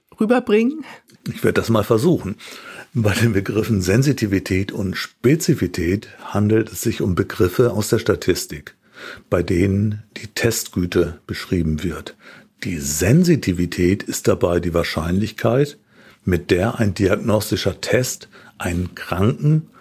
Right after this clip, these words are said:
Speaker 2: als krank einstuft.
Speaker 1: Mhm.
Speaker 2: In der vorgeburtlichen Medizin kommen ja glücklicherweise die meisten Babys gesund zur Welt. Und deshalb ist die Anzahl der Erkrankten hier auch eher gering.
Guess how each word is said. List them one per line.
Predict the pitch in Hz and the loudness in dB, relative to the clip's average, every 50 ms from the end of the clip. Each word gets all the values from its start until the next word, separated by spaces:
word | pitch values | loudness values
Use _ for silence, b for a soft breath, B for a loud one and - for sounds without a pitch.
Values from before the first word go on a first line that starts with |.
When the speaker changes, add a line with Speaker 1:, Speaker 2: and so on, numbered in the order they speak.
| B B B B B _ _ _ | B B B B B _ _ _
Speaker 2:
als | - 127 127 - - - | -2 -2 -2 -2 -4 -6
krank | - - 139 127 127 123 - - - | -2 2 2 4 2 2 -2 -4 -4
einstuft. | 95 82 - - - - 87 78 - - - - - | -4 -2 -4 -6 -8 -8 -8 -8 -10 -12 -12 -12 -10
Speaker 1:
Mhm. | 190 180 170 196 233 - - - b b b b b b b b b b b b _ _ | -10 -8 -8 -8 -10 -12 -14 -20 b b b b b b b b b b b b _ _
Speaker 2:
In | - 104 95 92 | -2 -2 -2 -2
der | 92 85 - | -4 -6 -6
vorgeburtlichen | - - - - 147 170 190 160 143 139 127 - 131 127 - 110 | -8 -4 0 0 2 4 2 4 4 2 2 2 -2 -2 0 0
Medizin | 98 92 92 87 82 - - 92 92 95 107 101 - | 0 2 0 -2 -2 -4 -4 -2 0 0 0 0 0
kommen | - 101 104 101 | 0 2 2 2
ja | 95 | 2
glücklicherweise | - - 113 - - - - 107 92 92 90 90 101 95 92 | 2 0 0 0 -2 -4 -2 -2 -2 0 0 2 0 0 0
die | 95 90 | -4 -8
meisten | 82 80 82 95 92 - - 113 110 | -6 -4 -2 -2 -2 -2 -4 -2 -2
Babys | 98 92 90 95 110 113 113 - - _ _ - | -2 -2 0 0 -2 -2 -2 -4 -10 _ _ -2
gesund | 104 95 95 107 131 151 170 160 | 0 2 4 4 4 4 4 2
zur | - - 87 78 80 | 2 0 0 0 0
Welt. | 78 78 76 - - - - B B B B B B B B B B B - | -4 -6 -8 -10 -12 -14 -18 B B B B B B B B B B B -4
Und | 113 95 85 78 - | -2 -2 0 0 -2
deshalb | 80 - - - 95 95 117 139 135 - | -2 -2 -2 -2 0 2 2 2 0 -2
ist | - - - - | -6 -10 -6 -4
die | 110 104 101 95 95 - - - | -2 -2 -2 -2 -4 -8 -12 -12
Anzahl | - - - 110 127 - - 104 92 92 | -4 0 2 2 2 4 2 2 2 2
der | 95 - - | 2 0 -2
Erkrankten | - - - - 85 90 107 - - 120 98 | -4 -6 -4 -2 0 0 0 0 -2 -2 -2
hier | 92 101 113 - | 0 2 2 2
auch | - - - | 0 -2 -4
eher | - 165 123 113 113 123 | -2 2 2 2 2 2
gering. | 131 117 117 101 113 101 85 78 78 80 | 2 0 2 4 2 2 2 -2 -6 -10